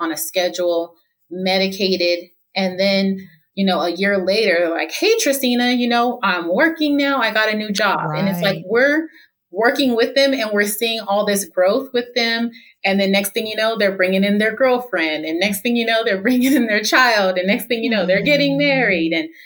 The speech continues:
Speaker 1: so we see the progression. And so when they don't show up to the clinic, a lot of what we do also is, like, reminder calls. "Hey, John, why are you not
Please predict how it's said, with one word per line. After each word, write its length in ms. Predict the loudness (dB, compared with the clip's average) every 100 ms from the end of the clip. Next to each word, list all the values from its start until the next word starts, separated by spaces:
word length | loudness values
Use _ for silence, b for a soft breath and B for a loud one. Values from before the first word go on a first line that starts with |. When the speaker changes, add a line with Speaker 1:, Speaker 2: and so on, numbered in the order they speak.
| B B
Speaker 1:
so 520 | 2 4 4 2 0 B B _ _
we 200 | -4 -2
see 220 | 0 -2 0
the 140 | -2
progression. 720 | -2 0 0 2 0 0 -2 -4 -8
And 140 | -4
so 160 | -4 -4
when 120 | -4
they 140 | -4
don't 260 | -2 -4 -2
show 180 | -2 0 0
up 60 |
to 120 | -4 -4
the 120 | -4
clinic, 380 | -4 -4 -4 -6 -4
a 60 | 0
lot 200 | 2 2
of 60 |
what 160 | 0 -2
we 120 | -4
do 200 | -2 -4
also 400 | -2 -2 -2 -4
is, 160 | -6 -6
like, 160 | -6 -6
reminder 480 | -6 -4 -2 -4
calls. 280 | -2 -2 -2
"Hey, 440 | -2 0 0 -2 -2
John, 500 | -2 -2 -2 -4 -2
why 80 | 0
are 140 | 0
you 180 | 0 0
not 240 | 0 -2